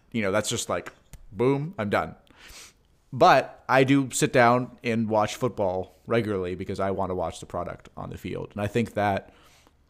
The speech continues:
I do feel like maybe there are athletes like Ohtani who can generate that kind of publicity, right? I see stuff like that, like the Ohtani clips come up in my feed when he's healthy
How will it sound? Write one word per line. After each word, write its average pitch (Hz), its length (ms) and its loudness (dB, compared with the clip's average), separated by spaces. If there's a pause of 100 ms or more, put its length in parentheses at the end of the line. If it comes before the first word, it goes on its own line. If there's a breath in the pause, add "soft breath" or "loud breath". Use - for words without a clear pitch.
(240)
I 135 140 4
do 160 180 4
feel 139 300 2
like 120 260 4
maybe 120 240 0
there 110 240 2
are 104 60 0
athletes 107 480 -2
like 101 140 -2
Ohtani 104 420 -2
who 104 120 -4
can 98 380 -6 (500)
generate 107 540 2
that 123 160 2
kind 127 220 -2
of 147 220 -8 (120)
publicity, 151 520 -2 (460)
right? 135 300 0 (720 loud breath)
I 120 140 6
see 120 260 -2
stuff 117 260 -2
like 107 220 -4
that, 98 420 -2 (480 soft breath)
like 101 220 -2
the 107 60 0
Ohtani 117 440 0
clips - 320 -2
come 110 380 -2
up 101 120 -2
in 104 120 -4
my 95 160 -4
feed 92 400 -10
when 95 160 -6
he's 110 160 -6
healthy 92 480 -4